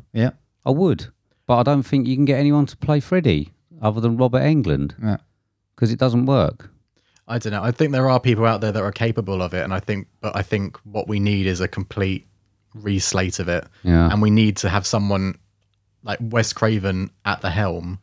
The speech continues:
Speaker 2: Right.
Speaker 3: And obviously we don't have Wes Craven anymore.
Speaker 2: No.
Speaker 3: So we need someone at the helm who really loves horror, but also has that imagination to really take it to the next level, 'cause I really don't wanna see another remake. I
Speaker 2: Yeah.
Speaker 3: wanna see
Speaker 1: Suppose studios are gonna be nervous now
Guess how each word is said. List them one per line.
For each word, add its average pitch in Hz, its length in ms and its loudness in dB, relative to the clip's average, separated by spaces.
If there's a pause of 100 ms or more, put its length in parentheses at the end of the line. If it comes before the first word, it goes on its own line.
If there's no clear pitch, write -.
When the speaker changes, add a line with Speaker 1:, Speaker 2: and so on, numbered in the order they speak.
Speaker 2:
Right. 85 300 4
Speaker 3:
And 98 200 -4
obviously 101 280 -2
we 95 60 -4
don't 95 200 -2
have 95 200 -2
Wes 98 140 -2
Craven 98 320 0
anymore. 90 400 -4 (120)
Speaker 2:
No. 92 200 4
Speaker 3:
So 98 80 2
we 110 80 2
need 113 180 0
someone 113 300 0
at 104 80 -6
the 95 80 -4
helm 98 260 -2
who 92 140 -6
really 98 580 -2
loves 110 440 -4
horror, 90 440 0 (240)
but 92 80 -6
also 104 240 0
has 95 200 -2
that 101 120 -2
imagination 98 640 -2
to 104 100 -10
really 98 200 -2
take 101 280 -4
it 73 100 -6
to - 60 -14
the 92 80 -2
next 87 220 -4
level, 92 220 -2
'cause 92 180 -2
I 95 60 4
really 98 340 0
don't 101 220 0
wanna 95 160 0
see 92 380 -2 (360)
another 98 300 2
remake. 92 320 0
I - 80 -2
Speaker 2:
Yeah. 127 240 2
Speaker 3:
wanna 101 160 -2
see - 160 -6
Speaker 1:
Suppose 101 180 0
studios 95 580 2
are 90 40 -2
gonna 92 160 2
be 90 100 4
nervous 92 460 2
now 95 180 2